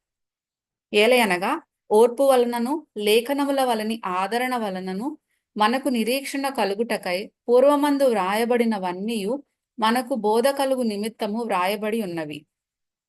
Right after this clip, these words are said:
మీరేకభావము గలవారై, ఏకగ్రీవముగా మన ప్రభువైన యేసు క్రీస్తు తండ్రియగు దేవుని మహిమపరచు నిమిత్తము,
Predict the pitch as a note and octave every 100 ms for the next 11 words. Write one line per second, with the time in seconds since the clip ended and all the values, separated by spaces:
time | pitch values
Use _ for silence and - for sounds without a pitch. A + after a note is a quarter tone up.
0 | _ _ _ _ - A#3 A3+ G#3+ A#3+ C4+
1 | B3+ C#4 C#4 C4+ A3+ G3 F#3+ G3 F3 F3+
2 | - _ _ _ G#3 A3 C#4 C4 C4 C#4
3 | C#4 B3 G3 F3 - G#3+ G#3+ G#3 G#3 G3
4 | A3 C4+ C#4 C4+ - G#3+ A3+ C#4 C4+ A#3+
5 | A#3+ C#4 - C4+ A#3 F#3+ G3+ A#3 G3+ F#3
6 | C4+ D4+ _ _ _ G#3 A#3+ C#4+ D#4 C4+
7 | G#3 G3+ B3 A#3+ B3 A#3+ A#3 F#3 F#3+ G3
8 | F#3 F3+ C#4